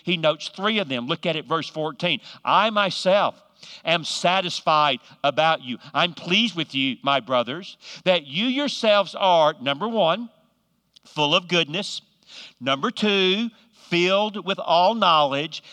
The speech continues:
And number three, able to instruct one another." He says they are full of goodness. This was a church that was doing good things. This was a church that was about the business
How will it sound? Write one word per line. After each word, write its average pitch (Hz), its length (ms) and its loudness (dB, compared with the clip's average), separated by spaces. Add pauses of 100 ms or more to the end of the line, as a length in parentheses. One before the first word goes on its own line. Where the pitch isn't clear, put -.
And 151 200 -2
number 190 300 0
three, 202 560 -2 (240)
able 165 640 0 (200)
to 185 80 -2
instruct 175 720 2 (200)
one 156 160 -2
another." 156 480 0 (340)
He 220 140 -2
says 233 280 0
they 220 200 0
are 170 120 0 (180)
full 214 300 0
of 160 160 -2
goodness. 180 340 -2
This 214 200 -6
was 233 140 -4
a 247 100 2
church 196 500 0 (220)
that 190 180 4
was 175 140 -10
doing 196 460 0 (260)
good 196 280 0
things. 165 380 0
This 180 200 -6
was 220 100 -6
a 247 80 -2
church 202 460 0 (220)
that 196 140 4
was 151 120 -6
about 165 440 2
the 247 100 -2
business 202 580 -2